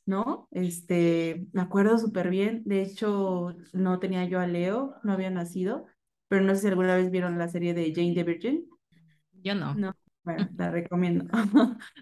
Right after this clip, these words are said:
Speaker 1: Pero bueno, el punto es que justo, eh, habla de la vida de una, de una mujer, ¿no? Y va pasando por muchos, muchos, este, momentos de su vida.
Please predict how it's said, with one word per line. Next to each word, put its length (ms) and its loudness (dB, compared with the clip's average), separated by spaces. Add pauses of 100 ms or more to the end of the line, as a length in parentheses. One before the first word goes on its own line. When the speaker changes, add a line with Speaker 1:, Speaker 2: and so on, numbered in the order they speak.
Speaker 1:
Pero 200 6
bueno, 160 4
el 100 2
punto 240 0
es 80 -2
que 100 -6
justo, 640 -4
eh, 460 0
habla 340 2
de 120 -2
la 140 -4
vida 240 4
de 80 2
una, 320 -2
de 140 -2
una 140 2
mujer, 440 0
¿no? 380 -4
Y 120 -4
va 140 2
pasando 320 -2
por 180 0
muchos, 580 -2
muchos, 400 -4
este, 520 -8
momentos 440 4
de 80 2
su 100 0
vida. 420 0